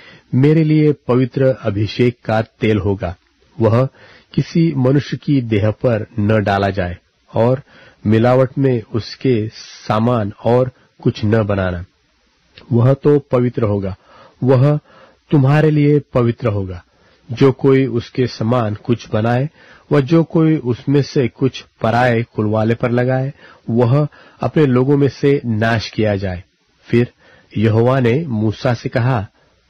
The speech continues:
"बोल, नखी और कुरुंद से सुगंध द्रव्य निर्मल लोबान समेत ले आना। ये सब एक तौल के हो और उनका धूप अर्थात लोन मिलाकर गंधी की रीति के अनुसार चोखा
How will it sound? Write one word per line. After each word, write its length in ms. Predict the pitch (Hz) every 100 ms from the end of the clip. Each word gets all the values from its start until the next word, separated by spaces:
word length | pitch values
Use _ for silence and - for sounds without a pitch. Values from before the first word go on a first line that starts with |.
| -
"बोल, 280 | 110 107 90 _ _ _ _ _
नखी 480 | 107 113 - - 101 - _ -
और 120 | 120 - _ _ _
कुरुंद 420 | 127 120 135 131
से 360 | 120 - 120 104 - - _ -
सुगंध 320 | 151 139 147 143
द्रव्य 520 | 127 127 120 127 131 -
निर्मल 420 | 110 107 117 120 123
लोबान 400 | 117 113 120 113
समेत 440 | - 113 117 98 -
ले 280 | 101 104 104
आना। 260 | 98 92 - _ _ _ _ _ _ 123
ये 100 | 123
सब 360 | - 131 95 98
एक 360 | 110 127 123 - _
तौल 240 | 117 113 107
के 140 | 113
हो 260 | 95 85 - - - -
और 220 | 127 147
उनका 380 | 160 131 127 131
धूप 420 | 92 90 135 107 - _ - _
अर्थात 420 | 123 120 - 139 - _ _ _ -
लोन 280 | 107 127 143
मिलाकर 540 | 139 131 123 - 135
गंधी 380 | 107 107 101 113
की 140 | 107 110
रीति 320 | 104 - 110
के 140 | 113
अनुसार 540 | 104 107 - 127 107 98 -
चोखा 460 | 110 107 - 127